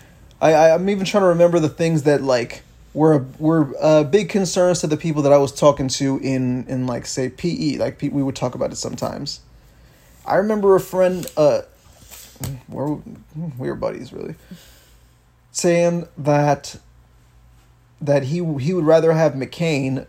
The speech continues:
because, no, no, I, I, I don't even know who he, oh, that's right. This was when, this was by the time that the oh eight primary was basically down to, down to, uh, Hillary and, and Barack.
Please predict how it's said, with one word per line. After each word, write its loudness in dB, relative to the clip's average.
because, -4
no, 2
no, -2
I, -4
I, -12
I -8
don't -2
even -8
know -2
who -8
he, -8
oh, 2
that's -4
right. 2
This -6
was -2
when, -2
this -6
was -2
by -4
the 0
time 0
that -2
the -6
oh 0
eight -4
primary -2
was -6
basically 0
down -2
to, -2
down 2
to, -2
uh, -4
Hillary -2
and, -4
and -8
Barack. -2